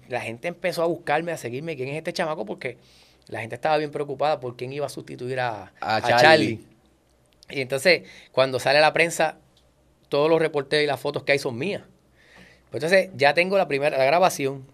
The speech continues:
Speaker 1: tengo eso, ahí grabo con Johnny el Bravo unas canciones, grabo con un, con otro proyecto que se llama, eh,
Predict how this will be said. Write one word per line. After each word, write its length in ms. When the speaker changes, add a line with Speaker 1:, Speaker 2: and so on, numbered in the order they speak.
Speaker 1:
tengo 320
eso, 320
ahí 200
grabo 440
con 240
Johnny 200
el 120
Bravo 280
unas 180
canciones, 520
grabo 440
con 200
un, 120
con 220
otro 200
proyecto 460
que 80
se 120
llama, 440
eh, 1120